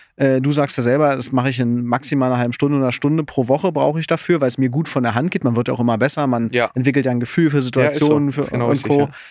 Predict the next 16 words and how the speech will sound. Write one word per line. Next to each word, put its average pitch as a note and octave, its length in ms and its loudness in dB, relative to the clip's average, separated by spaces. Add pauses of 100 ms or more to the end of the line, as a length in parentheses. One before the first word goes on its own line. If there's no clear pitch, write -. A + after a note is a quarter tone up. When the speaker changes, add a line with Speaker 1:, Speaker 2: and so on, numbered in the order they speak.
(280)
Speaker 2:
Das A2 320 0
ist C#3 100 -8
natürlich C#3 340 0
schon E3 460 -4
echt - 340 -6 (300)
eine A#2 100 -2
krasse - 520 -2
Reichweite D3 480 -2
für - 180 -8
relativ C3+ 440 -2
wenig C3+ 200 -2
Invest. A2 240 0
Speaker 1:
Und E3 140 -2
einfach C#3 300 -2
machen, A#2 360 -2
ja. G#2+ 260 -2